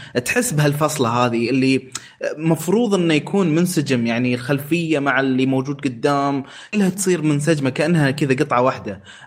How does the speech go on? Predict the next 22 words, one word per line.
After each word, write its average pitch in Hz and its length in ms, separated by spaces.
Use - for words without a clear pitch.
آه، 110 1040
فما، 151 1040
ما 156 200
أدري 127 100
الصراحة، 117 460
يعني، 135 280
أنا، 139 280
أنا 143 100
ماني 151 280
قادر 143 300
أوصل 139 360
الشعور 131 720
نفسه 135 260
اللي 117 140
كنت 123 320
أحس 143 220
فيه 147 120
وقت 139 280
ما 110 380
كنت - 200
أشوف 123 200
الفيلم، 139 300